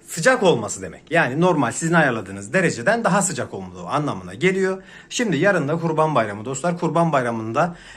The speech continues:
e, bütün cihazlarımız ne olacak? Bu kırmızı ünlem işaretini yakacak. Öncelikle ben size şurada etiketi göstermek istiyorum.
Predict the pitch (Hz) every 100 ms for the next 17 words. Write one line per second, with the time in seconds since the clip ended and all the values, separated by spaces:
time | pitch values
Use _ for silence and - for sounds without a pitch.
0 | - 113 117 117 135 185 185 175 180 151
1 | 117 104 95 175 175 - - 190 165 107
2 | 147 175 - 156 165 180 165 120 143 160
3 | 135 120 156 107 101 208 180 120 85 -
4 | - - - 180 208 262 240 226 233 226
5 | 226 208 208 - 175 190 185 185 139 113
6 | 101 98 - 104 190